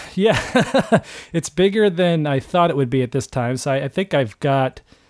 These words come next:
close to four hundred reviews, uh, since then. I, I usually roughly do about three a week. Uh, give and take, you know, last few weeks have been more, some weeks might be less, but on average, it's about three reviews a week for two and a half years. So that, that kinda adds up after a while. And then had some videos at Gamma that kinda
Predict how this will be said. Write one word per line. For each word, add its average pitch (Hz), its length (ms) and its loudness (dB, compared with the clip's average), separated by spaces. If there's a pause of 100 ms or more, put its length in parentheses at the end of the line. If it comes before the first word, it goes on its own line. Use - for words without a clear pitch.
(180)
close 151 460 -2
to - 100 0
four 143 280 0
hundred 135 280 0
reviews, 123 600 -2
uh, 120 480 -4
since 127 340 -2
then. 131 160 2
I, 147 220 0
I 151 80 -2
usually 277 420 2
roughly 208 300 2
do 175 160 2
about 156 260 0
three 160 560 -6
a 175 80 -2
week. 202 400 -4 (500)
Uh, 156 220 -2
give 175 180 2
and 156 140 2
take, 151 320 0
you 143 80 0
know, 135 100 0
last 143 220 0
few 147 80 -2
weeks 139 140 -4
have 127 100 -6
been 135 100 0
more, 131 220 2
some 131 180 -2
weeks 131 160 -2
might 127 140 -4
be 127 80 -4
less, 120 200 -4
but 123 160 -4
on 127 140 2
average, 123 300 -2
it's 120 120 -6
about 117 300 -2
three 120 680 0 (120)
reviews 117 320 -2
a 110 60 -4
week 123 220 -4
for 127 100 -6
two 120 100 -4
and 127 80 2
a 123 40 2
half 117 100 -6
years. 135 220 -2
So 120 60 -6
that, 113 200 -6
that 123 160 -6
kinda 127 160 -2
adds 107 260 -4
up 113 140 -6
after 117 240 -6
a 113 80 -4
while. 113 160 -2
And 117 80 0
then 113 160 0 (200)
had 131 140 -2
some 120 140 4
videos 117 260 2
at 101 120 -6
Gamma 113 240 4
that 110 100 0
kinda 107 240 -4